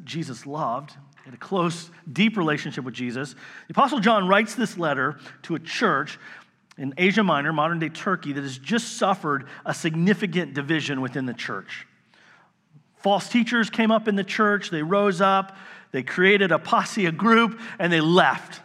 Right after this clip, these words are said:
They took some with them. And the church is kind of in pain and, and anguish. And they're wondering, "Are we, are we okay with God? Where do we stand?"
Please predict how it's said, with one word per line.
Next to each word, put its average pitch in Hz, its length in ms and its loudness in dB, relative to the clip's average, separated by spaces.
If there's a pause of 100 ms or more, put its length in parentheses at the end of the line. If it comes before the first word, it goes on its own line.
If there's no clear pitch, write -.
They 131 80 -8
took 190 260 -2
some 190 260 2
with 208 240 4
them. 208 380 4
And - 100 -20 (400)
the 135 80 -10
church 208 340 0
is 165 140 -4 (280)
kind 185 180 0
of 147 80 -2
in 151 120 0
pain 180 480 0
and, 131 160 -6 (320)
and - 80 -16 (360)
anguish. 180 640 0 (680)
And 165 80 0
they're 190 100 6
wondering, 185 640 4 (240)
"Are 175 320 -10
we, 202 220 -4
are 175 140 -2
we 202 160 2
okay - 280 -2
with 208 200 -4
God? 214 340 0
Where 202 100 -2
do 220 60 -2
we 208 100 -2
stand?" 196 720 -2